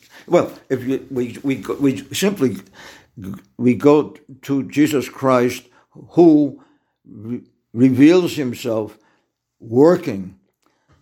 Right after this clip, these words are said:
Uh, it's the, um, in the instruction written by Ratzinger, by the Sacred Congregation, and Ratzinger re-, leading it, is the,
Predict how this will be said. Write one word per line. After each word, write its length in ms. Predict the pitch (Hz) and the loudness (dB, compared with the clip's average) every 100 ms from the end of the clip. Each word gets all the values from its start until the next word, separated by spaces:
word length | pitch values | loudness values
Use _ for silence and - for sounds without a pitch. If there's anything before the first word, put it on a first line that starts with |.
| _ | _
Uh, 280 | 120 110 82 - | -10 -8 -10 -6
it's 340 | 117 - - | -6 -6 -12
the, 580 | - - 107 113 110 104 | -18 -12 -6 -4 -2 -2
um, 340 | 101 98 92 - _ _ _ _ _ - - - - - - - _ _ - _ _ _ | -2 -4 -8 -12 _ _ _ _ _ -20 -8 -4 -2 -4 -8 -20 _ _ -20 _ _ _
in 220 | 131 117 117 | -16 -14 -10
the 160 | 120 | -8
instruction 680 | 113 107 - 151 156 - 120 | -6 -8 0 0 0 -8 -8
written 380 | 107 123 98 117 98 - - - - _ - - - - - 98 | -4 -4 -4 -10 -12 -18 -20 -20 -20 _ -20 -20 -20 -18 -12 -4
by 500 | 110 107 107 104 95 - - - - | -2 0 -2 -2 -6 -8 -18 -20 -16
Ratzinger, 1200 | 101 110 123 123 - 107 107 104 98 - - - - | -8 -2 -2 -2 -8 -8 -8 -8 -8 -12 -14 -14 -8
by 100 | 104 | -8
the 140 | 95 | -8
Sacred 420 | - - 120 104 98 | -12 -8 -8 -6 -6
Congregation, 720 | 104 98 92 107 101 98 98 | -6 -6 -4 -4 -6 -4 -4
and 120 | 95 | -2
Ratzinger 460 | 104 107 - 80 | -4 -6 -10 -10
re-, 380 | - 107 - - | -10 -10 -12 -4
leading 340 | 123 123 107 101 | -2 0 0 -2
it, 220 | 95 95 - - - - | -4 -10 -20 -20 -16 -4
is 340 | 123 110 101 - - - _ - - - - - - - - - - - | -2 -2 -6 -16 -20 -20 _ -20 -20 -20 -18 -18 -20 -20 -20 -20 -20 -14
the, 560 | 101 117 120 113 110 | -4 -2 0 -2 -6